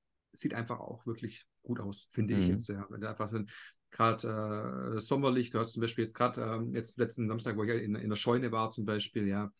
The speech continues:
Speaker 1: das
Speaker 2: Mhm.
Speaker 1: passt halt einfach Bombe dazu. Es war eine freie Trauung und es war einfach im Gesamtkonzept für mich einfach auch stimmig dann und deswegen, wenn das Feedback dann kommt, dass es gar nicht aufgefallen ist, dann
Speaker 2: Ja.
Speaker 1: hab ich ja, glaub ich, alles richtig gemacht.
Speaker 2: Würde ich auch sagen, würde ich auch sagen. Ich finde es,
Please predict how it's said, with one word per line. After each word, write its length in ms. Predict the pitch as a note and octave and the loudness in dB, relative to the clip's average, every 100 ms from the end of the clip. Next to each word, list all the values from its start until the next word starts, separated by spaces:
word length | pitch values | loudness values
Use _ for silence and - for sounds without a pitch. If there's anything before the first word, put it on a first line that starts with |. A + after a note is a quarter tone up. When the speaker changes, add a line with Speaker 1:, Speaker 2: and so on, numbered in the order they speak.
| _ | _
Speaker 1:
das 200 | G2 F2+ | 2 4
Speaker 2:
Mhm. 100 | A2 | 2
Speaker 1:
passt 340 | - G#2 - | -4 -6 -6
halt 140 | A2 A2 | -6 -6
einfach 260 | A2 A2 G2+ | -4 -4 -4
Bombe 260 | - G2+ G#2 | -4 0 0
dazu. 360 | G2 G2 - G#2 | -2 -4 -2 -2
Es 120 | G2+ | -2
war 80 | A2 | -6
eine 100 | G#2 | -4
freie 300 | - G#2+ G#2 | -2 -2 -4
Trauung 460 | - A#2+ B2 A2+ | 0 4 4 2
und 220 | G2+ G2 - - - _ - | 0 -2 -4 -18 -20 _ -2
es 120 | B2+ | 8
war 120 | D#3+ | 10
einfach 200 | D#3 D3+ | 10 6
im 80 | C3 | 4
Gesamtkonzept 580 | B2+ B2+ - B2+ - B2 | 4 2 2 -2 -2 2
für 60 | |
mich 200 | B2 D3+ | 2 2
einfach 240 | C3 B2 A2+ | 0 0 2
auch 100 | A#2 | 2
stimmig 380 | - B2+ B2 A#2+ | 2 2 2 2
dann 180 | A2 | 0
und 120 | G#2+ G2+ | 2 2
deswegen, 480 | F#2+ A2 G#2 G#2 - - - _ | 2 2 2 0 -2 -14 -20 _
wenn 120 | - A#2 | 2 4
das 100 | A2+ | 6
Feedback 340 | D3+ D3+ A#2+ | 6 6 6
dann 120 | A2 | 4
kommt, 240 | G#2 C3+ B2+ | 4 2 2
dass 80 | |
es 80 | A#2+ | -2
gar 100 | A2+ | 0
nicht 120 | G2+ | 0
aufgefallen 500 | A2 A2 - G2 F#2+ | 0 -2 -4 -2 -2
ist, 200 | G2+ - | -4 -6
dann 140 | G2 G2 | 0 4
Speaker 2:
Ja. 100 | G2 | 4
Speaker 1:
hab 100 | G2 | 4
ich 60 | |
ja, 60 | F#2 | -6
glaub 180 | F#2 F2+ | -8 -12
ich, 80 | G#2+ | -8
alles 180 | G2+ | -6
richtig 220 | G2+ G2+ - | -6 -8 -10
gemacht. 360 | F#2+ G2+ - _ _ _ _ - | -10 -10 -16 _ _ _ _ 2
Speaker 2:
Würde 160 | A#2+ A#2 | 4 4
ich 80 | |
auch 100 | G#2 | 2
sagen, 380 | A2+ F#2 E2+ E2 - | 2 2 2 0 6
würde 180 | G#2+ G2+ | 6 8
ich 60 | |
auch 100 | F#2+ | 4
sagen. 280 | - F#2 F#2 | 4 2 4
Ich 80 | F2+ | 4
finde 140 | C3+ | 6
es, 180 | G#2+ - | 4 0